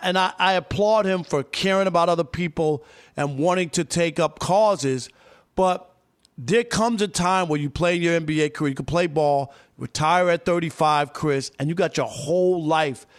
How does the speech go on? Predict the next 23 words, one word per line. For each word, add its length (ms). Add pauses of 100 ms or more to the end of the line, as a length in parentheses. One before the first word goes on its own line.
(180)
to 120
dig 400
in 120
and 160
roll 220
your 100
sleeves 440
up 280
and 180
make 220
changes. 680 (480)
But 220
you 100
have 340
to 100
be 160
committed 600
to 100
the 100
place 380
that's 220
paying 500
you. 100